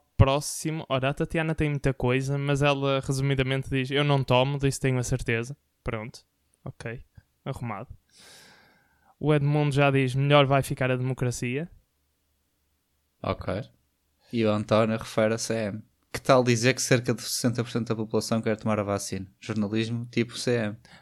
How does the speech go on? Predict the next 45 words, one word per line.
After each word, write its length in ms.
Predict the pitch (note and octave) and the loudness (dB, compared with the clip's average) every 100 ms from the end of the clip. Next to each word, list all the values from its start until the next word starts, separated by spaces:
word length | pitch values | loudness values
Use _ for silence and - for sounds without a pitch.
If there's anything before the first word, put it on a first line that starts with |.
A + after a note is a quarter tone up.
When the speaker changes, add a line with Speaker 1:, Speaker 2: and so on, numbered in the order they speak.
| _ | _
Speaker 1:
Verdade, 400 | C3+ B2+ A#2+ A2 - | -6 -4 -4 -6 -8
também. 380 | A#2 A#2+ G#2+ A2+ | -10 -10 -12 -14
Um 60 | |
bocadinho 340 | A#2 A#2+ A2+ A#2 | -12 -10 -8 -10
escandaloso, 640 | - A#2+ A#2+ B2 C3 A2+ | -8 -8 -6 -4 -4 -2
Speaker 2:
Verdade, 280 | G2+ A2+ A2 | 2 2 0
Speaker 1:
não 60 | A#2+ | -2
é? 20 | |
Tipo, 200 | B2+ B2+ | -10 -12
Speaker 2:
verdade, 300 | F#2+ F#2+ F#2+ - - | -10 -8 -10 -16 -20
Speaker 1:
se 160 | - B2 | -14 -8
dissessem 100 | G2+ | -6
Speaker 2:
verdade. 200 | F2+ B2+ | -6 -8
Speaker 1:
sessenta 260 | - - A#2+ | -14 -8 -6
por 80 | G2+ | -6
cento. 100 | - | -2
Speaker 2:
Muito 60 | |
bem, 180 | A#2 A2 | 0 0
António, 380 | G#2+ G#2 F#2 - | -2 -4 -4 -6
Speaker 1:
Ah. 40 | G#2+ | -10
Speaker 2:
muito 280 | G2+ - | -12 -10
bem. 140 | G2 F#2+ - | -8 -8 -12
Speaker 1:
Ah, 100 | - G#3+ | -10 -4
Speaker 2:
Ele 40 | |
Speaker 1:
percebo. 160 | D3+ D3+ | 0 0
Speaker 2:
tem 200 | B2 A#2 | 2 2
óculos, 360 | A2+ - G#2+ A2+ | 2 2 -4 -6
você 240 | A2 - | -6 -4
que 80 | - | 0
é 20 | |
uma 120 | G#2+ | 0
pessoa 260 | G#2+ - G#2+ | -2 -4 -6
que 60 | - | -2
sabe 260 | G2+ - | -4 -4
Speaker 1:
Culta, 300 | - C#3 A#2+ | -2 -2 0
Speaker 2:
pensar. 260 | A#2 - A2 | -6 -6 -6
Speaker 1:
claro. 240 | B2 A2 B2+ _ _ | -6 -10 -14 _ _
Eu 120 | C3+ | -12
não 140 | A#2+ A#2 | -8 -8
uso 160 | A#2+ | -6
lentes 320 | B2 B2+ A#2 - | -6 -6 -8 -10
como 120 | - | -6
Speaker 2:
Yeah. 120 | A#2 | -6
Speaker 1:
aos 20 | - | -2
porcos. 440 | B2+ A2+ - - | -2 -2 -8 -20